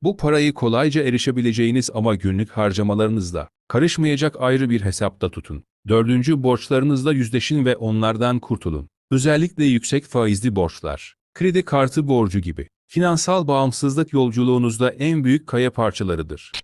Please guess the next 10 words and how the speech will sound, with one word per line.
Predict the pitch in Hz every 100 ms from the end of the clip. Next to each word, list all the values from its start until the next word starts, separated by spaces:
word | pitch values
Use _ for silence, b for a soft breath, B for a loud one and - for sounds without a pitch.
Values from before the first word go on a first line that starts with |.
| _
Borç | 170 175 -
kartopu | 143 135 131 156 147
veya | 110 110 95
borç | 120 156 -
çığı | 135
yöntemi. | 143 143 127 - 113 90 - _ _ _ -
Borçlarınızı | 123 127 156 147 147 131 147
bir | 139
önceliğe | 135 131 117 107 104
koyun. | - 78 73